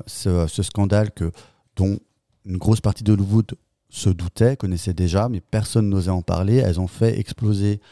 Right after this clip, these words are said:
euh, au grand jour l'affaire. Et, euh, voilà, malheureusement, le film se bide complètement. Je pense que ça intéresse pas grand monde, ou c'est peut-être, euh, trop récent dans l'actuel, dans la tête des gens. Donc les gens, euh,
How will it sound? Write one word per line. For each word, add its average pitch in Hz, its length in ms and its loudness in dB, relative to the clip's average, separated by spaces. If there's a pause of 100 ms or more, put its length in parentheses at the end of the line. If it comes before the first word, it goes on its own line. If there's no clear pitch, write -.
(420)
euh, 85 160 0 (120)
au 143 140 4
grand 117 240 0
jour 104 180 2
l'affaire. 98 600 2 (520)
Et, 101 220 4
euh, 90 240 4
voilà, 92 300 0 (100)
malheureusement, 110 640 4
le 92 100 0
film 104 300 -6
se - 120 -8
bide 95 460 -6
complètement. 107 500 0
Je 107 60 -8
pense 92 180 -10
que - 60 -20
ça 92 160 -2
intéresse 90 340 -4
pas 104 140 0
grand 98 160 2
monde, 107 220 0
ou 82 80 -14
c'est - 160 -12
peut-être, 98 480 -2
euh, 87 180 -2
trop 139 220 0
récent 117 420 -2 (140)
dans 92 100 -6
l'actuel, 95 460 -4
dans 101 120 -2
la 87 120 0
tête 107 260 -4
des 95 160 0
gens. 107 220 0
Donc 87 180 -8
les 92 100 -4
gens, 92 400 -4
euh, 50 220 -2